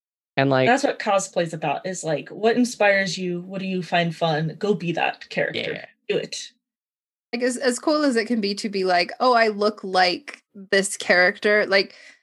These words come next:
Speaker 3: it should be your own decision when you have friends who are like, "Oh, well, your body is like this, or your skin is like this, et cetera"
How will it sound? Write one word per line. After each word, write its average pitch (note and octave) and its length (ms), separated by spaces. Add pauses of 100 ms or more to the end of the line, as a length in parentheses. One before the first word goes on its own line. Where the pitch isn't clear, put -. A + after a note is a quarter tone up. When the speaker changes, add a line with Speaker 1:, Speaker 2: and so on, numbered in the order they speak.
(120)
Speaker 3:
it A#3 120
should B3 220
be B3+ 80
your G3+ 260
own F#3 220
decision F3+ 680
when G3 140
you G3 80
have G3 200
friends G3 300
who G3+ 80
are F3+ 120
like, E3 340
"Oh, B3 160
well, A3+ 240
your A3+ 500
body G3+ 380
is F#3+ 160
like F#3 260
this, F3 200
or E3 120
your F3+ 120
skin F#3+ 300
is F3+ 160
like F3 260
this, E3+ 220
et E3 160
cetera" F3+ 420